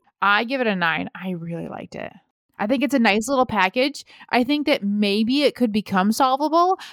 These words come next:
but I think if I bought this game for its, its low price point, 'cause it's a small little game, and I played it a ton and solved it and, and figured it out and was done with it, it'd still be worth my time and, and having that, like, puzzle, like,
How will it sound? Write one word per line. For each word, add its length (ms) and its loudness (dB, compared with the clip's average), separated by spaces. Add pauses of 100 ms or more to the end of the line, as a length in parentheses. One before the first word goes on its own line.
but 100 4
I 220 6
think 260 -2
if 160 0
I 120 4
bought 320 0
this 200 0
game 420 -4 (100)
for 260 -2
its, 280 -8 (160)
its 340 -18
low 200 0
price 300 -2
point, 220 -8
'cause 80 -12
it's 160 -12
a 20 -8
small 300 -2
little 180 0
game, 380 -2 (340)
and 420 0
I 240 0 (140)
played 320 -2
it 80 -4
a 60 0
ton 380 0
and 200 -2
solved 340 0
it 140 0
and, 140 -2 (200)
and 200 -6
figured 320 0
it 80 -6
out 340 2 (400)
and 140 0
was 120 -2
done 200 -2
with 120 2
it, 140 2
it'd 160 -2
still 300 2
be 100 0
worth 260 0
my 120 -6
time 340 -10
and, 240 -4
and 240 -6
having 500 -8
that, 300 -6
like, 280 -6 (420)
puzzle, 640 0
like, 240 0